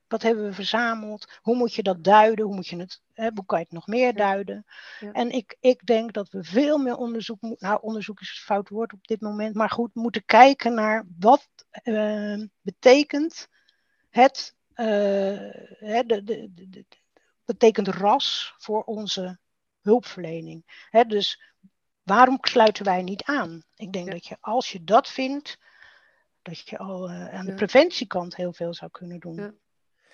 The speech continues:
Speaker 2: En over rapport De Winter denk ik, je moet gewoon even googlen op rapport De Winter. Ik zag net bij, eh, van Al, ik heb er even, natuurlijk ook nog even zelf gekeken, bij Al, Al, eh, Geo heeft er ook een aantal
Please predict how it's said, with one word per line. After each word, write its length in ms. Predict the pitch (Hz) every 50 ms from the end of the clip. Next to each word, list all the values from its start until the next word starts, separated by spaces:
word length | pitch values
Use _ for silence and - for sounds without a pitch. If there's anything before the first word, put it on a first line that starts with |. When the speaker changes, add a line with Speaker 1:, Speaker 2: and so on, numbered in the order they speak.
| _ _ _ _ _ _ _ _ _ _ _ _ _ _
Speaker 2:
En 360 | _ 190 196 196 214 202 - _ _ _ _
over 240 | - 196 185 180 190
rapport 340 | 196 185 180 - 208 196 -
De 80 | 180
Winter 340 | 170 214 269 294 294 214 175
denk 180 | 196 202 185 185
ik, 120 | 180 175
je 120 | - 196 196
moet 160 | 202 202 202
gewoon 220 | - 202 196 196
even 220 | 165 196 208 190 175
googlen 240 | 175 226 226 196 185
op 120 | 180 180 -
rapport 280 | 180 175 - 180 180
De 60 | 185
Winter. 260 | 180 214 240 233 214 -
Ik 60 | 214
zag 160 | - 226 208
net 200 | 208 214 214 208
bij, 340 | - 196 190 185 180 180 -
eh, 180 | - 180 180 175 170
van 200 | - - 185 -
Al, 180 | - 185 185 190 -
ik 100 | - -
heb 80 | 185 180
er 20 | 185
even, 80 | 190 185
natuurlijk 300 | 185 - 185 - 202 -
ook 60 | 214 220
nog 80 | 214
even 100 | 214 208 -
zelf 140 | 220 214
gekeken, 320 | 214 _ - 214 214 214 202
bij 140 | 190 151 110
Al, 240 | 180 175 - - -
Al, 360 | - 190 180 180 175 180 175
eh, 140 | 170 170 170 170
Geo 340 | - - 240 247 247 226
heeft 240 | 214 208 214 208 208
er 100 | 214 -
ook 140 | - 202 -
een 140 | 202 190 -
aantal 520 | 202 208 196 196 - 196 190 190 185 -